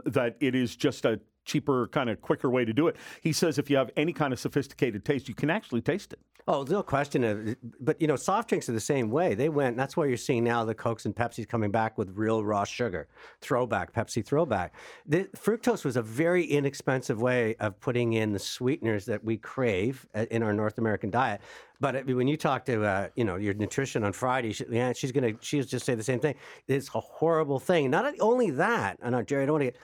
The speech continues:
Speaker 2: it's just the thing is it also took away a lot of the corn that they used to sell around the world to feed people. Corn was a staple. A lot
Speaker 1: Yeah.
Speaker 2: of this corn started getting processed for sugar. So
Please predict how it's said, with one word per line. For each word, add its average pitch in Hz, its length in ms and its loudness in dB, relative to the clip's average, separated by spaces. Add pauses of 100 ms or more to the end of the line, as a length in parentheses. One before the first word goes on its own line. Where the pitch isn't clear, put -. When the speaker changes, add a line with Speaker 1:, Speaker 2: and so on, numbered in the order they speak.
(220)
Speaker 2:
it's 196 160 0
just 185 140 -2
the 170 80 2
thing 196 160 2
is 156 140 2
it 135 80 2
also 208 260 2
took - 240 -2
away 143 540 2
a 113 160 0
lot 131 240 0
of 135 80 -4
the 120 80 0
corn 160 380 2
that 117 120 -4
they 120 140 0
used 123 220 -2
to 127 60 -6
sell 127 300 0
around 113 260 0
the 107 80 -2
world 117 300 0
to 101 60 -6
feed 208 280 -2
people. 92 280 -4
Corn 135 260 0
was 110 140 -2
a 110 60 -6
staple. 151 460 -2 (220)
A 113 60 -2
lot 131 140 4
Speaker 1:
Yeah. 143 80 4
Speaker 2:
of 135 40 2
this 135 120 -2
corn 135 240 -2
started 127 260 0
getting 117 200 2
processed 113 480 -4
for 110 80 -4
sugar. 98 300 0
So 107 160 0